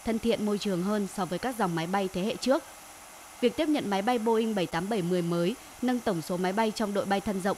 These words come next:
của Vietnam Airlines lên ba mươi chiếc, bao gồm năm chiếc Boeing bảy tám bảy mươi,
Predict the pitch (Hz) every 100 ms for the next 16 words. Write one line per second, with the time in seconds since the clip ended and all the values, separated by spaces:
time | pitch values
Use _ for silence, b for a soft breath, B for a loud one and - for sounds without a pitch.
0 | - 175 170 180 196 196 196 196 180 B
1 | B 202 196 190 190 185 175 262 320 B
2 | B B - 226 214 185 208 214 294 311
3 | 220 202 202 185 156 170 208 175 175 185